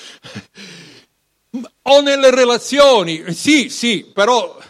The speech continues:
senza impegno, senza coinvolgimento. Ecco, mi tengo a distanza sicurezza perché?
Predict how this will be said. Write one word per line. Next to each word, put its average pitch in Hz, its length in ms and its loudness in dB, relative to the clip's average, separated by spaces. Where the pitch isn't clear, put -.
senza 220 600 -2
impegno, 208 580 0
senza 208 280 -6
coinvolgimento. 208 960 -2
Ecco, 196 200 -4
mi 202 180 -6
tengo 254 320 0
a 220 40 0
distanza 220 460 -4
sicurezza 208 600 -4
perché? 208 460 -4